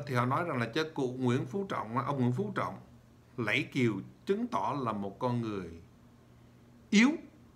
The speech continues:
yếu kém, tin vào cái kiều lẫy như vậy, không có một cái sách lược nào hết. Hai ba lần mà trích cái kiều,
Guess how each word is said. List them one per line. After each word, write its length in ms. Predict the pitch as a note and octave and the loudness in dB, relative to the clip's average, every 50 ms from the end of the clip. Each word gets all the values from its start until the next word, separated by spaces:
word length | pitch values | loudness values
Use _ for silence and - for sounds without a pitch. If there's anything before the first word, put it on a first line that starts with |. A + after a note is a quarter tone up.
| - - - - - - - | -20 -20 -20 -20 -20 -8 0
yếu 160 | - E3 F#3+ F#3 | 2 4 4 4
kém, 180 | F3+ D#3 C#3 D3 D3+ - - - - - - - - - - - - - - - - - - - - - - - - - - - - - - - - - - - - - - - - - - | 2 -4 -4 -4 -6 -10 -16 -20 -20 -20 -20 -20 -20 -20 -20 -20 -20 -20 -20 -20 -20 -20 -20 -20 -20 -20 -20 -20 -20 -20 -20 -20 -20 -20 -20 -20 -20 -20 -20 -20 -20 -20 -20 -20 -20 -6 0
tin 280 | G3 G#3 G3+ F#3+ F#3 | 2 2 2 2 0
vào 100 | F3 C3 | 0 -2
cái 120 | B2 - - - - | -4 -6 -10 -4 2
kiều 260 | - E3 D#3 D3 C3 B2 - B1 - - - - - - - - | 4 6 6 6 6 4 2 0 -4 -8 -10 -14 -16 -20 -16 -6
lẫy 280 | F3 B2 A#2 C#3 F3 G#3+ | -2 0 0 0 0 -2
như 100 | C#4 B3+ | -4 -4
vậy, 320 | F#3+ F3+ F3+ C#3+ C#3+ F#3+ - - - - - - - | -4 -4 -6 -8 -10 -12 -14 -18 -20 -20 -20 -20 -12
không 180 | - - F#3 F#3+ | -6 -6 -4 -2
có 100 | G#3 A3+ | -2 -2
một 120 | G#3 - - | -2 -2 -4
cái 80 | F#3 | -4
sách 180 | F#3 - - - - - | -4 -4 -6 -8 -8 -4
lược 200 | - C3 B2+ B2 | 0 0 0 0
nào 140 | B2 A2 G#2+ | -2 -4 -4
hết. 160 | A#2 C#3+ D3 - - - - - - - - - | -4 -4 -4 -6 -12 -18 -20 -20 -20 -20 -20 -6
Hai 340 | - - A3 B3 C4 C4 B3+ | 0 0 2 2 2 0 0
ba 200 | A#3+ A3 G#3+ G#3+ | 2 0 0 2
lần 360 | G3 D#3+ C#3 B2 A#2 G#2+ G#2 | 2 0 0 0 -2 -2 -4
mà 80 | G2+ G2+ - | -6 -6 -6
trích 220 | A#3+ A#3 - - | -6 -8 -8 -10
cái 100 | - - - - | -16 -14 -4 0
kiều, 200 | D3 C#3 B2 | 2 2 2